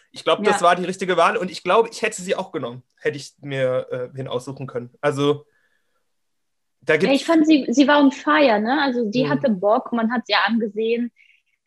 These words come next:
Speaker 2: Klar, das ein oder andere, äh, war vielleicht noch, äh, entweder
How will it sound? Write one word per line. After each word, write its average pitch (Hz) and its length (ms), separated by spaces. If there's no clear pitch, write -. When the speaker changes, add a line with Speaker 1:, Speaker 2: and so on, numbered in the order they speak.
Speaker 2:
Klar, 208 320
das 226 160
ein 226 180
oder 226 220
andere, 233 580
äh, 220 280
war 214 180
vielleicht 220 340
noch, 220 300
äh, - 320
entweder 233 500